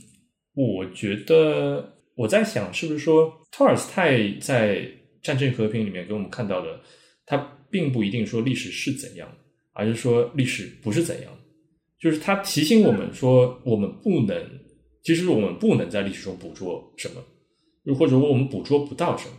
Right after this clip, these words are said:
这个可能还是和他的一种不可知论的倾向有关系。他有点像这个基督教的，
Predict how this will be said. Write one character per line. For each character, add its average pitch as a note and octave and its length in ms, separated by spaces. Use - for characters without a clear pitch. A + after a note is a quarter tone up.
这 B3 180
个 B2 120
可 - 100
能 C3 140
还 F2+ 180
是 - 180
和 A#2 140
他 C#3+ 200
的 C3 120
一 A2 100
种 - 380
不 E3+ 100
可 - 200
知 D#3+ 320
论 F3 320
的 A2 120
倾 - 240
向 C#3 200
有 E2 100
关 A2+ 220
系。 G#2 240
他 F#3 100
有 E3+ 160
点 C#3 160
像 C3+ 240
这 C3+ 140
个 A2+ 120
基 - 140
督 D#3 100
教 D#3 200
的， A2 200